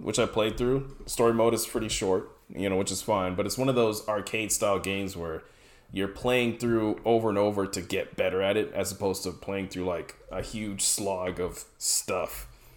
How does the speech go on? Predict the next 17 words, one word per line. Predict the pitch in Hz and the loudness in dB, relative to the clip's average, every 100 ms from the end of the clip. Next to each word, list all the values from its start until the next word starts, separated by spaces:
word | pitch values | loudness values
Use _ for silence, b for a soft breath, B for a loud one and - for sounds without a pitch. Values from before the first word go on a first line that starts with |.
| b | b
of | 85 - | -4 -2
content. | - 117 101 90 - 90 67 - - - - - - | -2 0 -2 -2 -6 -6 -10 -14 -20 -20 -20 -20 -12
You | 82 | -8
know, | 82 90 - | -6 -6 -6
I, | 92 | -8
I | 95 - | -6 -2
always | 98 95 - | 0 0 0
hate | 98 | 0
that | 98 92 - | 0 0 2
'cause | - 87 | 2 2
it, | 95 - | -2 -4
it | 87 | -6
just | 101 - | -2 -2
makes | 104 101 | -2 -2
it | 95 | -2
seem | - 107 104 | -2 -2 0
like | 92 90 | 0 0